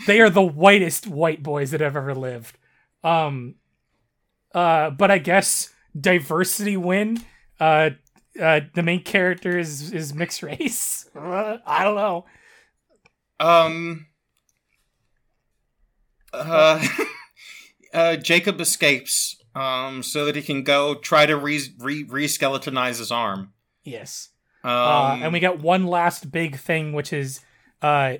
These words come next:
Speaker 1: Clotark
Speaker 2: Oh,
Speaker 1: is
Speaker 2: yeah.
Speaker 1: like, "Oh no,
Speaker 2: Uh,
Speaker 1: uh, Dominic boy is trapped in the Elemeca. The, we, the only way we can save him is by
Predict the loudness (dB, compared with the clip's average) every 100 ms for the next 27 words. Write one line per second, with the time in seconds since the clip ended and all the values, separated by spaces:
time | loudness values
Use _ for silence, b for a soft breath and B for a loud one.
0 | -6 -2 0 2 2 0 -4 -2 -2 0
1 | 2 4 4 4 4 0 -4 -12 -18 -16
2 | 0 4 4 2 -2 -2 2 4 2 -2
3 | -2 2 2 2 2 -2 -2 2 2 2
4 | -2 0 0 2 2 0 0 0 0 -2
5 | -4 -4 -6 -4 -4 -2 -2 -4 -8 -6
6 | -4 -4 -6 -10 -12 B B 2 2 2